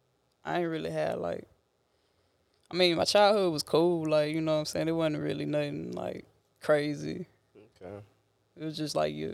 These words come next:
Speaker 1: your normal average, you know?
Speaker 2: Okay.
Speaker 1: Just shit.
Speaker 2: Already. So, uh, you from P A, that's big, though. I mean, so obviously you knew about Pimp C.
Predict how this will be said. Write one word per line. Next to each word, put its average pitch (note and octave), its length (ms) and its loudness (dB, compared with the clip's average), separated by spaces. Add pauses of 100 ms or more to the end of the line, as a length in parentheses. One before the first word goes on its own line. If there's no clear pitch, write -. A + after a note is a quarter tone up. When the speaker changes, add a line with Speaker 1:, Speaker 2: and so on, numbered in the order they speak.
Speaker 1:
your D#3 160 -6
normal D3 520 0
average, D3+ 560 0
you - 100 -10
know? - 260 -8 (760)
Speaker 2:
Okay. C3+ 160 -4
Speaker 1:
Just D3+ 200 -2
shit. D3 320 -4 (1160)
Speaker 2:
Already. A#2 580 -6
So, G2+ 360 4
uh, G2+ 420 6
you G2+ 160 -4
from A2+ 260 0
P G#2+ 200 -2
A, G#2+ 120 6
that's G2+ 180 0
big, G#2 400 2
though. F2 140 0
I F2+ 60 -2
mean, F#2+ 340 0
so F2 260 -2
obviously F#2+ 600 2
you F2+ 100 -4
knew F#2+ 180 0
about E2+ 320 -2
Pimp F#2+ 240 -4
C. E2 420 -6